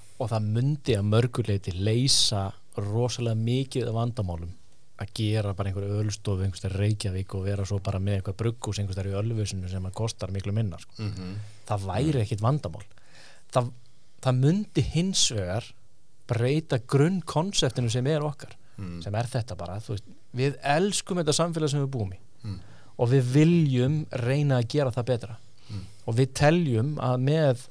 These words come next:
Speaker 1: okkar starfsemi og með, með því sem við höfum verið að gera,
Speaker 2: Mm.
Speaker 1: að við séum búnir að gera samfélagið betra. Og,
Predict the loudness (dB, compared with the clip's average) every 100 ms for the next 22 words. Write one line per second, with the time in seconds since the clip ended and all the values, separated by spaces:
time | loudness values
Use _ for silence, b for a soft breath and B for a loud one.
0 | 0 2 2 -2 -4 -2 -2 -2 -4 -4
1 | -2 0 -2 -2 -2 -2 0 2 2 2
2 | 2 2 0 0 0 -2 -2 -4 B B
3 | -12 B -4 0 4 4 4 0 -2 -2
4 | -2 0 -2 -2 -2 -4 -4 -6 -6 -8
5 | -10 -14 B B B B B B B 0
6 | 2 2